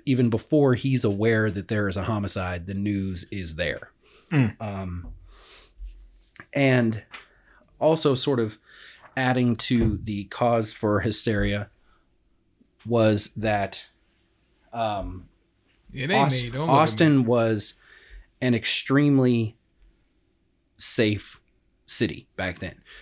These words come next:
Speaker 1: Um, it, it was basically, it was just a town, a town that was not prepared for something like this. They'd never experienced anything like this.
Speaker 2: Sure.
Speaker 1: And they, <clears throat> in this book that I relied primarily on, but there are a, a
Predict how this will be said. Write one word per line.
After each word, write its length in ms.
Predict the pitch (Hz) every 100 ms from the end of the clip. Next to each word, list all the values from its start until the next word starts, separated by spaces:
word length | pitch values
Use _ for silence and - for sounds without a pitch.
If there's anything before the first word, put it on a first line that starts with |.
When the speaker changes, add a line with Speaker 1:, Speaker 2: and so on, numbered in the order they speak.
| -
Speaker 1:
Um, 480 | - 101 95 87 87 - - - _ _ _ _ _ - _ _ -
it, 160 | - - -
it 120 | -
was 140 | 147 127
basically, 340 | 156 151 147
it 20 |
was 100 | 143
just 140 | 151 147
a 60 |
town, 560 | 120 - 113 104 107 110 _ - -
a 60 | 110
town 240 | 160 156
that 80 | 113
was 120 | 107
not 140 | 127 -
prepared 320 | 95 104 87
for 80 | 85
something 240 | 87 87
like 180 | 85 85
this. 140 | 95
They'd 100 | 107
never 140 | 107 95
experienced 440 | - 170 170 156
anything 280 | 139 131 120
like 180 | 113 107
this. 280 | 117 110 -
Speaker 2:
Sure. 220 | - 90 90 - -
Speaker 1:
And 320 | 117 113 110 110 - -
they, 480 | 131 120 120 110 107 -
<clears throat> 360 | - 165 170
in 140 | 127 127
this 220 | 113 -
book 360 | - 156 135 -
that 100 | 113
I 200 | 107 98 -
relied 520 | 110 104 104 92 -
primarily 500 | - 110 104 98 98
on, 160 | 95
but 180 | 92 95
there 280 | 113 98 -
are 100 | 87 85 - - _
a, 60 |
a 20 | _